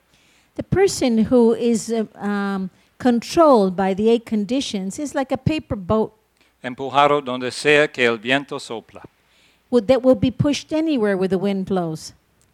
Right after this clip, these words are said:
Speaker 2: Pero nuestra práctica de la atención consciente de conocer el estado de la mente
Speaker 1: But
Speaker 2: es
Speaker 1: our,
Speaker 2: com-,
Speaker 1: our practice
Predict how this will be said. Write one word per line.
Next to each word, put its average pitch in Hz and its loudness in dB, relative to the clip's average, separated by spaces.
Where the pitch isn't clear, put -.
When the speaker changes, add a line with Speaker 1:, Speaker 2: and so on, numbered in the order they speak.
Speaker 2:
Pero 123 0
nuestra 127 -4
práctica 135 -2
de 117 -6
la 117 0
atención 151 -4
consciente 151 -4
de 120 -6
conocer 135 -2
el 135 0
estado 139 2
de 131 0
la 131 2
mente 160 -4
Speaker 1:
But 269 0
Speaker 2:
es 254 2
Speaker 1:
our, 254 2
Speaker 2:
com-, 220 0
Speaker 1:
our 233 -4
practice 262 -8